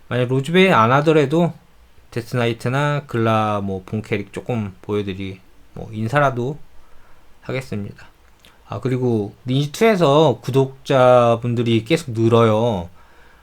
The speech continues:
많진 않지만 몇 백만밖에 없지만 그래도 정말 감사드립니다.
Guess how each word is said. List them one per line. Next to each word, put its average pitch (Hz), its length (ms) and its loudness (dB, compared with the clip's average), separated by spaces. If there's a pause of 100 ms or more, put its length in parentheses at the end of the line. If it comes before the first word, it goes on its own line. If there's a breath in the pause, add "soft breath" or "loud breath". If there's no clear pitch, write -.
(100)
많진 131 340 0
않지만 123 500 0
몇 95 80 -8
백만밖에 127 480 0
없지만 113 640 -4
그래도 98 420 -12
정말 127 300 2
감사드립니다. 107 840 -6